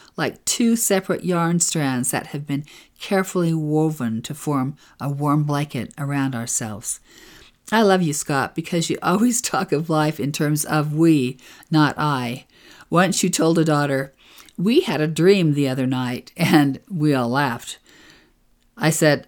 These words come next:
"I wasn't there, Scott. I didn't have that dream with you." But for me, it was a knowing laugh. I laughed because I know you so well,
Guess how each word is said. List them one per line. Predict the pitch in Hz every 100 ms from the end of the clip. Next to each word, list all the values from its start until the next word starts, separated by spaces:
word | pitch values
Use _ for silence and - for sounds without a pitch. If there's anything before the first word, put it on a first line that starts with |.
| -
"I | 160
wasn't | 180 175 160
there, | 180 156
Scott. | - 147 143 147 -
I | 151
didn't | 160 165
have | 151 160 156
that | 127 170
dream | 151 135
with | 135 139
you." | 127 127 135 - - _ - -
But | - 160
for | -
me, | 175 190 151 - _
it | - 139
was | 151
a | 147
knowing | 156 156 151
laugh. | 139 123 131 - - - - -
I | 175
laughed | 175 185 180 -
because | - 170 175 160 -
I | 170
know | 170 170
you | 190 175
so | 175 156
well, | 156 160 143 139